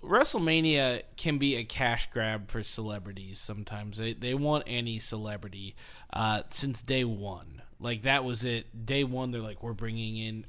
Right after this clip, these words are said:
with WrestleMania, the first WrestleMania, they're like, "We're bringing in all these celebrities," and there's,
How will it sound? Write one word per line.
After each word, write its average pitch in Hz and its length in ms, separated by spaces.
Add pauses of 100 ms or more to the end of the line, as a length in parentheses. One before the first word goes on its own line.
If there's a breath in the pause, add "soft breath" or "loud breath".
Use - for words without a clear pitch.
with 117 260 (140)
WrestleMania, 117 560
the 107 80
first - 280
WrestleMania, 110 460
they're 104 100
like, 101 120 (220 loud breath)
"We're - 80
bringing 113 420
in 110 160
all 107 120
these 104 320 (240 loud breath)
celebrities," 135 840
and 120 140
there's, 120 240